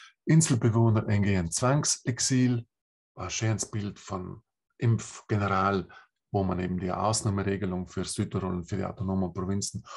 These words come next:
und für die Inselbewohner, ähm, durchgeboxt hat in letzter Minute.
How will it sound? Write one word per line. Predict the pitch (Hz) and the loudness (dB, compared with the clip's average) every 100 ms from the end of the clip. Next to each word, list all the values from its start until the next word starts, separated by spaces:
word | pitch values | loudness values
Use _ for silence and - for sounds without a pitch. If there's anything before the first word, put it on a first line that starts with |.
| - | -8
und | 120 98 | -4 -4
für | - | -4
die | 90 | -2
Inselbewohner, | 127 139 131 117 113 113 113 107 - - _ _ | 2 2 2 2 4 2 2 -2 -16 -20 _ _
ähm, | - 101 101 104 98 - _ _ _ _ _ _ _ _ _ _ _ - - _ _ _ _ - | -2 0 2 0 -4 -10 _ _ _ _ _ _ _ _ _ _ _ -20 -20 _ _ _ _ 0
durchgeboxt | 120 113 - - 101 - - | 2 2 0 -6 -4 -6 -4
hat | 98 101 | -4 -2
in | 117 | -2
letzter | 101 98 - 101 | -2 -2 -4 -4
Minute. | 98 101 101 104 104 | -2 -2 -2 -6 -8